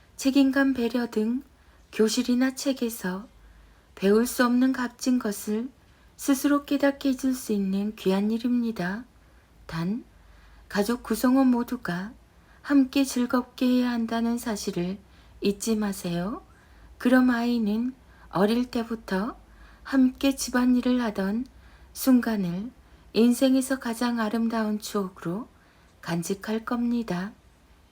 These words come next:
일곱 살부터 하면 더 좋지만 중학생 혹은 고등학생 이후에도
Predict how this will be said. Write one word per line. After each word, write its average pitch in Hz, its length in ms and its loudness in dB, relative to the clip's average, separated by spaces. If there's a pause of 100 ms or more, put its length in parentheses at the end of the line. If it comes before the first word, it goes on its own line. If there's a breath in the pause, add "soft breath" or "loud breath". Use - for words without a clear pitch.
일곱 247 360 2
살부터 247 580 -2
하면 214 380 0
더 185 200 0
좋지만 202 760 -4 (920 soft breath)
중학생 254 640 4
혹은 226 520 -4 (440 soft breath)
고등학생 226 800 2
이후에도 220 800 -2